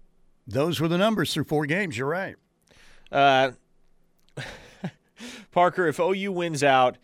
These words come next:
Speaker 2: and we get some help, could we still slip into the college football playoff? No.
Speaker 1: <laughs>
Speaker 2: No.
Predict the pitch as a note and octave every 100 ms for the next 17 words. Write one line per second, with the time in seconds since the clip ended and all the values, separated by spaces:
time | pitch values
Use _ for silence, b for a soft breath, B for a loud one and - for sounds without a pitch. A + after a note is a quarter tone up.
0 | b b b B2 A#2 A2 B2+ - A2+ A2+
1 | A2 G2+ - - A2 A#2 A2 - - C#3+
2 | C3 B2 - A2+ G#2+ G2+ G2+ G2 G2 F#2+
3 | - F#2+ F2+ F2 F#2 E2+ D#2+ D#2 - -
4 | - - - - - - _ - - F2+
5 | E2 C#2+